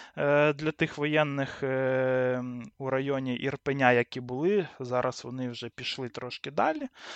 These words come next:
Е, це з гарних новин, скажімо так. Е, усе, м, е, усе під нуль я там, ну, що в нас було, все відправив на тепловізор на ще один. Зараз він там, е,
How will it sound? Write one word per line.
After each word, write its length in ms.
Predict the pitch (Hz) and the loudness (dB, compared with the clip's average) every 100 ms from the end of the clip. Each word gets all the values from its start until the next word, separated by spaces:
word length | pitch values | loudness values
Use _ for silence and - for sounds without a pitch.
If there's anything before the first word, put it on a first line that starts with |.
| - - - - _ 147 | -14 -16 -20 -20 _ 0
Е, 840 | 151 151 151 151 147 147 147 143 139 - | 2 4 4 4 6 6 4 4 -2 -2
це 160 | - | 2
з 60 | 143 | 4
гарних 520 | 135 139 135 135 - | 8 8 8 -2 -6
новин, 360 | 135 131 131 127 | -6 -4 -4 -6
скажімо 520 | - 135 131 135 131 - | -4 -4 -2 -4 -6 2
так. 380 | 131 120 - 131 | 4 4 -2 -4
Е, 220 | 127 127 | -2 -2
усе, 480 | 127 131 - 175 156 - | -2 -6 6 6 6 -6
м, 320 | 139 127 127 | -6 -4 -2
е, 340 | 123 123 123 123 | -2 0 0 -2
усе 300 | 117 - 156 | -4 0 0
під 240 | - 139 | 0 -4
нуль 200 | 143 131 | -4 -2
я 140 | 120 113 | -2 0
там, 520 | 117 117 113 113 113 - | -2 -2 -4 -6 -8 -12
ну, 100 | 123 | -8
що 180 | - 127 | -6 -4
в 60 | |
нас 200 | 123 117 | -4 -6
було, 260 | 117 123 131 | -6 -4 -4
все 220 | - 131 | -2 -6
відправив 560 | 127 - 131 127 123 - | -6 -4 4 4 4 -2
на 100 | 131 | -6
тепловізор 680 | 151 - 151 180 269 226 214 | -6 -4 -4 -2 -4 -4 -6
на 120 | 196 | -8
ще 220 | - 185 | -4 -2
один. 280 | 170 151 143 | -2 -2 -4
Зараз 400 | 127 120 110 - | 0 0 0 -6
він 180 | 123 120 | -12 -4
там, 220 | 117 113 - - - - - 127 | -4 -4 -12 -14 -14 -18 -14 -6
е, 340 | 123 123 | -2 0